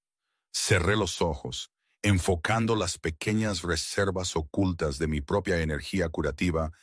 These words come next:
a través de las yemas de mis dedos. Lily se agitó, enviando una pequeña corriente cálida de fuerza vital de grado real puro a través de mis manos y hacia el cuerpo del comandante.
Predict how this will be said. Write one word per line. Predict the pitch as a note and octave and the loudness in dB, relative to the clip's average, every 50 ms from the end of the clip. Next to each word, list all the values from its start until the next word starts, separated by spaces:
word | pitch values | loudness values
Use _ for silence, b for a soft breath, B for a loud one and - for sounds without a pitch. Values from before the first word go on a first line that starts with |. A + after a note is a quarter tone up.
| b b b b b b | b b b b b b
a | - G2+ | 0 0
través | E2+ F#2+ F2 F2 F2+ G#2+ A2+ G#2+ | 2 2 2 4 4 2 2 2
de | A#2+ A2+ | 0 0
las | F#2+ E2+ D#2 - - | 0 0 -2 -2 0
yemas | F2 F2+ E2+ E2 D2+ D2 C#2+ | 0 0 0 0 -2 -2 -2
de | D2+ D2+ | -2 -2
mis | D2 C#2+ C2+ C2+ | -2 -2 -4 -2
dedos. | C#2+ C#2+ C#2+ C2 C2 C2 - - - _ _ _ _ _ _ _ _ _ _ - | -2 -2 -2 -4 -6 -8 -10 -12 -12 _ _ _ _ _ _ _ _ _ _ -2
Lily | - E2+ F2 F2+ G#2 G#2 A2 A#2 A2 | 2 4 4 6 6 4 2 2 0
se | F#2+ - - | -2 -2 -2
agitó, | E2+ - - E2+ D#2 - D#2 C#2 C2+ - _ _ _ _ _ _ _ - | -2 0 -2 -2 0 0 -2 -2 -2 -6 _ _ _ _ _ _ _ 0
enviando | - G2 G2 F2 G2 G2+ G#2+ A#2 B2+ B2+ A2+ G#2 | 2 4 6 6 6 4 4 4 2 2 2 2
una | G2+ G2+ G#2 G2+ F2+ | 2 2 0 0 0
pequeña | - F#2 D#2+ - G#2+ G#2 G2+ G2+ F#2+ | -2 -4 -2 0 0 2 2 2 0
corriente | E2+ - E2+ D#2+ F2+ F#2 F2+ F2+ E2+ - E2 D#2 - _ | 0 -2 -2 0 2 2 2 2 2 0 -2 -4 -4 _
cálida | - - G2 G#2 G#2+ A2 G#2 F#2 F2+ E2 | -6 -2 0 0 2 2 2 2 2 0
de | D2+ C#2+ | 0 -2
fuerza | - - F#2 F#2 F#2 - - | -2 0 0 0 0 0 -2
vital | F2 E2 D2+ C#2+ - F2 E2+ E2 E2 F2 F2+ F2 b b b b b b | 0 -2 -2 0 0 2 2 2 2 0 -2 -2 b b b b b b
de | b - E2+ | b 0 2
grado | D#2+ D#2+ E2+ F#2 F#2 G#2+ G2+ | 4 4 4 4 4 4 2
real | F#2 G#2 G2 F#2+ G2 G2 F#2 E2 | 2 2 2 2 2 2 0 -2
puro | - - G#2 G2+ F#2+ D#2+ D2 | -2 0 0 2 2 0 -2
a | D2 | -2
través | - D2+ D#2 D2+ F2 F2+ F#2 F2 E2+ | -2 -2 0 2 2 2 2 2 0
de | F#2+ | -2
mis | E2+ F2 E2 D2 - | 0 0 -2 -2 -2
manos | E2+ F2 E2+ D2 C2+ C2 C2 - - - _ _ _ _ _ _ | -2 0 0 0 -2 -4 -8 -8 -10 -14 _ _ _ _ _ _
y | - F#2+ F#2+ | 2 4 4
hacia | F2 E2+ F2 - F2+ D#2+ | 4 4 2 2 2 2
el | D#2 D2+ | 2 0
cuerpo | - - G2 F#2 F2+ - F2 D#2+ | 2 2 2 2 2 0 0 0
del | D2+ C#2+ C#2 | 0 0 -2
comandante. | - D2 C#2 C2+ C2+ B1+ B1+ B1 A#1+ B1+ - - B1+ - | -2 -2 -2 -2 -2 -2 -4 -4 -6 -6 -10 -10 -12 -12